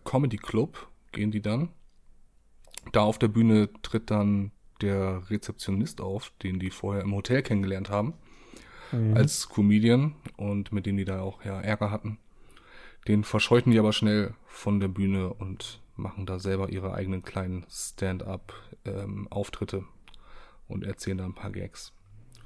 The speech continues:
Speaker 1: Dadurch, ähm, kommt's aber dann auch noch mal zu einem Gerangel und Tumult, weil der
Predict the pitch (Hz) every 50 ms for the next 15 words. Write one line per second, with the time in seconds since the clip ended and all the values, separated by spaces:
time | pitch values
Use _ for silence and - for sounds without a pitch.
0 | - - - - _ - - - - - - - - - - - - - - -
1 | - - - - - 110 110 117 117 117 117 117 117 113 110 117 113 117 117 117
2 | 117 117 - - - - - - - _ - - - - - - - - - -
3 | - - - - - - - 120 113 110 107 107 104 104 104 104 104 107 104 -
4 | 117 117 - - 113 110 110 110 - 90 113 123 117 110 120 117 117 113 - -
5 | 123 120 117 113 113 110 113 110 107 - 110 104 107 113 123 123 120 113 110 117
6 | 117 113 - - 113 107 107 107 110 113 117 120 123 123 - - - 107 104 104
7 | 101 107 104 104 101 101 101 101 101 104 104 104 104 101 98